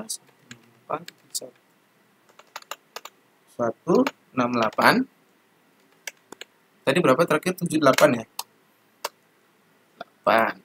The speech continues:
Oke, sekarang setiap,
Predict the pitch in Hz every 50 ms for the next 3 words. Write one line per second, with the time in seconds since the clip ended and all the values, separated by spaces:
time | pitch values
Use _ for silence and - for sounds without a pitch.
0 | _ - - - _ _ _ _ _ - 165 165 - - - - - - - 185
1 | 185 185 131 117 113 120 120 - _ _ _ _ _ _ _ _ _ _ _ _
2 | _ _ _ _ _ _ _ _ _ - - - - 139 143 147 139 - - 139
3 | 135 131 131 135 143 143 143 139